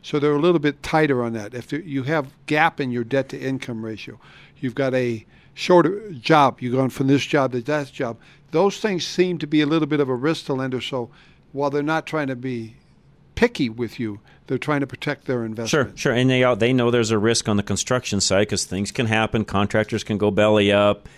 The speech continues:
Speaker 2: Different things happen. You know, you, you know what I mean by that. So they're always protective of those
Speaker 1: You,
Speaker 2: things.
Speaker 1: and you also know that if you've got a contractor building your house, that contractor has to meet standards.
Speaker 2: Right.
Speaker 1: Can't be a
Speaker 2: Has
Speaker 1: best friend.
Speaker 2: No, they gotta
Speaker 1: You
Speaker 2: be
Speaker 1: still gotta
Speaker 2: bonded.
Speaker 1: meet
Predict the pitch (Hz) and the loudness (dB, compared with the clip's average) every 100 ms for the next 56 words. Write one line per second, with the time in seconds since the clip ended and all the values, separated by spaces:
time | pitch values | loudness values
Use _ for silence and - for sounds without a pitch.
0 | - - 98 107 90 107 95 95 101 95 | -14 -4 -4 -2 0 0 0 0 0 2
1 | 98 101 98 98 90 95 107 110 110 101 | 2 2 2 0 -2 -4 -2 0 2 4
2 | 95 98 92 90 87 90 - 90 90 95 | 4 2 4 4 4 2 2 2 4 4
3 | 104 - 95 - 104 95 76 80 76 76 | 2 0 -8 -4 -4 -2 -2 -4 -4 -4
4 | - 151 175 - 151 190 180 170 151 143 | 0 2 2 0 0 2 4 2 2 2
5 | 175 135 127 127 175 170 156 127 160 147 | 2 2 2 0 0 0 0 0 -2 0
6 | 147 139 127 135 131 123 139 170 120 - | -2 -4 -2 0 0 -2 -4 -4 -6 -6
7 | 139 175 - 170 170 151 131 143 123 143 | -4 -4 0 -2 0 -2 -2 -2 -2 -2
8 | - 131 135 135 - 143 139 104 92 - | -2 -2 -2 -2 -2 -2 -2 -6 -10 -16
9 | - 73 - - _ - 135 156 156 147 | -6 -6 -6 -18 _ -4 -2 2 6 6
10 | 147 123 147 135 - 160 143 120 85 98 | 4 2 4 4 4 4 4 2 2 2
11 | 104 101 92 - - 165 156 | 4 4 6 6 8 8 8